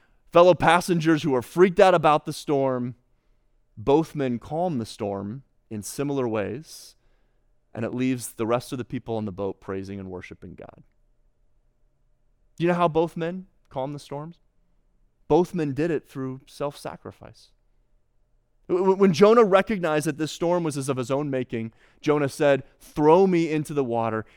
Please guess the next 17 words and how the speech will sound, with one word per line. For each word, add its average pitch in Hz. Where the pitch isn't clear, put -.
W-, 160
when 165
the, 143
there's 196
storms 208
raging 165
like 196
that, 208
there 180
is 113
no 127
hope 135
for 120
survival 95
on 104
open 104
sea. 92